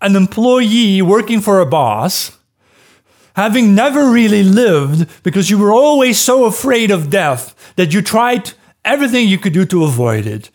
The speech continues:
Imagine you're this kind of person who wants to eat health food. Why? Because you want to live twenty years longer.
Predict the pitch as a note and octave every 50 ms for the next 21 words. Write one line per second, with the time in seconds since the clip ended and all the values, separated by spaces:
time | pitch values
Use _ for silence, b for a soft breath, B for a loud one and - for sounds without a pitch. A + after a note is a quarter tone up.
0 | _ _ _ _ - E3+ E3+ G3 A3+ A#3+ A3+ C#4 B3+ A3 A3+ G3+ E3+ G3 F#3+ -
1 | - - G3+ G3 F3 E3+ D#3 - - G3 G3 F#3+ - - C#3+ A#2 C3+ D#3 E3+ F3
2 | F3 - - E3+ E3 D3 - - A3 G#3+ G3 - - C#3 F3 F3+ F3+ E3+ F3 -
3 | - - C#3+ C3 B2 A#2 B2+ C3+ C#3 F3 E3 C#3+ B2 A2 G#2+ G#2 B B B B
4 | - A#2 D#3 C#3+ C3 D#3 C#3+ E3 E3 D3+ - D3 C3+ C#3+ D3+ F3 E3+ - - -
5 | - - D3+ C#3+ C3 - C3 A#2+ C3 C3+ C3+ B2+ A2+ B2+ B2 C3 C#3 C3+ B2+ A2+
6 | - G#2+ - -